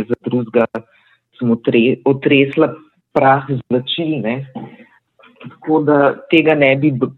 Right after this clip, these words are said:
kot neko zelo veliko aktivnost, no, eh, označila, ampak pač pa da sem spoznala pač vsaj kakšnega prevajalca, ker, ker nisem študirala jezikov, pač, eh, nisem nikogar poznala in že zaradi tega je bilo mogoče.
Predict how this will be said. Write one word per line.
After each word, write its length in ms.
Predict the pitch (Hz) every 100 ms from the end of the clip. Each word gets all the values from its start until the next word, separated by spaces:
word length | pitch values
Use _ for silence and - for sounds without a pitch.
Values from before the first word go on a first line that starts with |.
| -
kot 240 | 147 139
neko 580 | 135 135 135 135 127 117
zelo 480 | 123 120 123 117 113 - -
veliko 560 | - 117 120 123 127 113
aktivnost, 720 | 107 - 135 120 110 110 -
no, 240 | 104 107 117 _ _ -
eh, 260 | - 107 -
označila, 720 | 127 113 131 127 127 - 123
ampak 240 | 117 135 -
pač 240 | 120 110 - - - - - _ _
pa 340 | 160 160 151 147
da 260 | 139 131
sem 200 | 139 143 131
spoznala 600 | - 127 131 127 123 117
pač 240 | - 120
vsaj 300 | - - 120 120
kakšnega 480 | 120 - 117 107
prevajalca, 720 | 101 123 107 107 101 104 - 120
ker, 400 | - 113 107 104 _ _
ker 180 | - 120
nisem 280 | 120 123
študirala 540 | 117 - 113 120 120 110
jezikov, 520 | 110 110 113 - 107 -
pač, 180 | 110 - - -
eh, 420 | 110 104 104 92 - -
nisem 480 | 113 110 107 107 107
nikogar 520 | 110 - 104 104 101 - _
poznala 540 | - 101 107 101 101 101
in 120 | 98
že 180 | 95 101
zaradi 260 | 107 107 -
tega 260 | 101 98
je 100 | 98 -
bilo 80 |
mogoče. 600 | 98 98 98 98 - 95